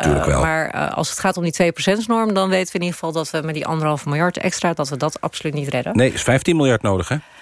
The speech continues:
Speaker 2: Nou, er is zeven en een half miljard ongeveer nodig als het gaat om naar die twee procent norm te gaan. Ehm, maar we willen in ieder geval deze anderhalf miljard daarvan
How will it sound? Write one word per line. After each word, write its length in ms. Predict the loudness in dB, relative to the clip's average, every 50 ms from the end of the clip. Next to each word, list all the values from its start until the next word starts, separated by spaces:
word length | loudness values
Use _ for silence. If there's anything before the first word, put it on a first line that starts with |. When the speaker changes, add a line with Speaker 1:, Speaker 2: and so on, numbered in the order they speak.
| -20 -20 -12 _
Speaker 2:
Nou, 140 | -2 0 0
er 60 | 2
is 140 | 0 0 2
zeven 200 | 2 2 2 2
en 60 | 0
een 60 | 0 -2
half 160 | -2 -2 -2
miljard 320 | -2 -2 -2 -2 -4 -6
ongeveer 380 | -6 -6 -6 -6 -4 -4 -2 0
nodig 320 | 0 0 0 -2 -2 -4
als 100 | -4 -6
het 80 | -4 -4
gaat 180 | -4 -4 -4
om 60 | -2 -2
naar 100 | 0 0
die 100 | 0 -2
twee 180 | 0 0 -2 -2
procent 320 | -2 -2 -2 -2 -4 -2
norm 220 | -2 -2 -2 -2
te 120 | -2 -4 -2
gaan. 400 | 0 0 2 2 2 0 0 -2 -8 _
Ehm, 680 | 0 2 2 4 2 2 2 2 2 0 0 -2 -4 -4 -6 -8 -6 -2 0
maar 200 | 2 2 4 4
we 120 | 2 2
willen 220 | 2 2 2 4 2 2
in 80 | 2
ieder 140 | 2 0 0
geval 260 | 0 0 0 0 0
deze 320 | 2 0 0 0 0 -2 -4
anderhalf 340 | -2 0 0 0 0 0
miljard 460 | 0 2 2 2 0 -2 -4 -8 -10 -12 _ _ -20 -20 _ _
daarvan 540 | 0 0 0 0 -2 -2 -2 -2 -2 -6